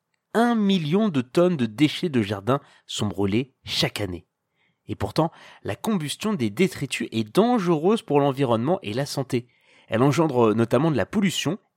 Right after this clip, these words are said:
et détériore la qualité de l'air, et ce à cause de la libération des composés toxiques comme les dioxines, le monoxyde de carbone, les vapeurs nitreuses. De plus, les fumées et les odeurs désagréables pourraient gêner les voisins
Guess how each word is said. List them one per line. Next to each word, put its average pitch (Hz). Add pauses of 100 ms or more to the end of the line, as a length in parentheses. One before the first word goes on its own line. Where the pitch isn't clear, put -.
et 120
détériore 147
la 110
qualité 139
de 110
l'air, 101 (340)
et 104
ce -
à 147
cause 127
de 113
la 92
libération 143
des 113
composés 180
toxiques - (320)
comme 98
les 92
dioxines, 160
le 98
monoxyde 165
de 143
carbone, 113 (340)
les 95
vapeurs 143
nitreuses. 113 (420)
De 147
plus, - (340)
les 113
fumées 196
et 160
les 113
odeurs 147
désagréables 123
pourraient 117
gêner 120
les 131
voisins 98